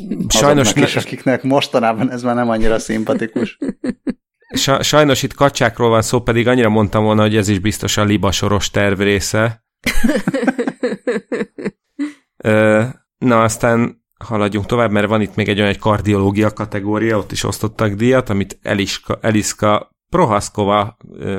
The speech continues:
Speaker 1: kapta, a Leideni Egyetem kutatója, aki azt vizsgálta meg, hogy miért fordul elő olyan gyakran, hogy, ha két ember elkezd online ismerkedni, akkor itt tök jól kijönnek egymással, nagyon megvan a kémia, majd amikor találkoznak, abban a pillanatban oszlik ez szét, és, ö,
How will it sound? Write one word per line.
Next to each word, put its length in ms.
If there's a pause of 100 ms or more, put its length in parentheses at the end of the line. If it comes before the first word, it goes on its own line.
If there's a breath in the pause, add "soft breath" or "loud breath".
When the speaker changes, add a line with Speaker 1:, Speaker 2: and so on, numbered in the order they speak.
Speaker 1:
kapta, 640
a 80
Leideni 360
Egyetem 420
kutatója, 500
aki 220
azt 180
vizsgálta 420
meg, 200
hogy 140
miért 220
fordul 320
elő 180
olyan 200
gyakran, 380
hogy, 260 (160 soft breath)
ha 160
két 280
ember 200
elkezd 340
online 320
ismerkedni, 480
akkor 160
itt 100
tök 200
jól 360
kijönnek 460
egymással, 640
nagyon 240
megvan 320
a 80
kémia, 680
majd 400 (100)
amikor 480
találkoznak, 640
abban 260
a 60
pillanatban 600
oszlik 400
ez 120
szét, 540 (100)
és, 440
ö, 400